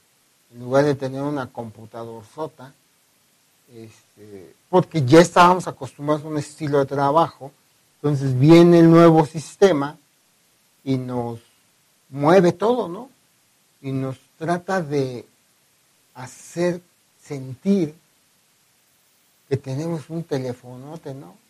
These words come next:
Como para comprar, este... Eh, más, eh, software, programas, juegos, porque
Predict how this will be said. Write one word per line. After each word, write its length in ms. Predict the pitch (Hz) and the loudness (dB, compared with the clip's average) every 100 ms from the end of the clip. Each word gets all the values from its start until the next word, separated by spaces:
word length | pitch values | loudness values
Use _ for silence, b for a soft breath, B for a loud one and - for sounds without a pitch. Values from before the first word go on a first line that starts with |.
| - | -18
Como 240 | 131 127 | -16 -16
para 360 | 120 127 123 123 131 _ _ _ | -12 -12 -12 -14 -20 _ _ _
comprar, 560 | 123 120 131 143 147 | -12 -12 -8 -6 -6
este... 580 | 151 127 _ 110 104 - _ _ _ _ _ _ _ _ | -8 -14 _ -20 -20 -20 _ _ _ _ _ _ _ _
Eh, 360 | 113 104 101 95 - _ _ _ _ | -20 -20 -20 -20 -20 _ _ _ _
más, 320 | 127 139 143 | -6 -6 -6
eh, 800 | 131 123 123 117 117 107 104 101 - _ | -14 -20 -20 -20 -20 -20 -20 -20 -20 _
software, 760 | - 143 139 135 139 135 135 135 | 0 0 0 -4 -4 -4 -6 -10
programas, 880 | 135 120 107 123 135 135 131 127 - - | -12 -12 -10 -6 -6 -6 -8 -16 -18 -4
juegos, 480 | 147 151 131 135 139 _ _ _ _ _ - | -4 -2 -6 -12 -14 _ _ _ _ _ -6
porque 500 | 180 - 196 196 | -4 4 6 6